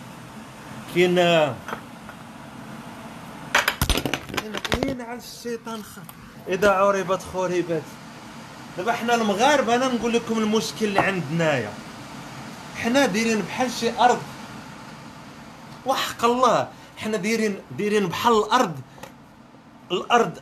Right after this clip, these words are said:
اللي، اللي خصك تزرع فيها شي حاجة هو الجسد المغربي. دابا تخيلوا الجسد المغربي، الدراري راه خدمت اليوم تريسيبس، راه ما باينينش. صبروا على خوكم واحد شوية ويبانوا.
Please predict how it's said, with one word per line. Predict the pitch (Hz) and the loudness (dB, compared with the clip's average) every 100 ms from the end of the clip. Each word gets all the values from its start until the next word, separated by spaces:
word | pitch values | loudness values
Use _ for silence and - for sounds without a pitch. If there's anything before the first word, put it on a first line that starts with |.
| - | -8
اللي، | 180 202 220 208 | -2 2 2 0
اللي | 185 214 254 | 0 4 4
خصك | - - | 2 -6
تزرع | 123 170 175 143 | 2 4 4 4
فيها | 180 185 | 4 4
شي | 170 175 | 4 0
حاجة | 170 160 147 | 2 4 4
هو | 160 208 | 6 4
الجسد | 156 196 - 190 | 4 0 0 -4
المغربي. | 175 165 139 151 139 101 - - - - - | -4 -4 -4 -4 -6 -8 -18 -20 -20 -20 -12
دابا | - 156 | -4 -2
تخيلوا | 185 - 170 170 | -2 0 2 4
الجسد | 151 160 - 170 | 2 -2 0 0
المغربي، | 139 147 147 196 190 127 123 | 0 -2 0 4 2 2 -8
الدراري | 101 139 165 147 | -2 4 4 4
راه | 139 | 0
خدمت | 123 135 147 143 | -4 -6 -6 -4
اليوم | 147 147 131 - - - | -2 0 -2 -4 -20 -6
تريسيبس، | - 165 165 - 208 185 - - - - - - | 4 4 4 4 2 2 -4 -14 -18 -20 -20 -8
راه | 127 165 | -4 0
ما | 175 | 2
باينينش. | 175 190 185 220 226 190 - - - - | 4 6 6 6 4 2 -6 -16 -20 -12
صبروا | - 151 180 185 | -6 4 8 8
على | 180 185 | 8 6
خوكم | - 180 180 185 185 | 6 2 0 -2 0
واحد | 185 180 175 139 | 2 2 0 -6
شوية | - 165 175 180 180 | -6 -2 2 4 4
ويبانوا. | 180 175 143 160 151 135 | 4 2 2 2 2 -2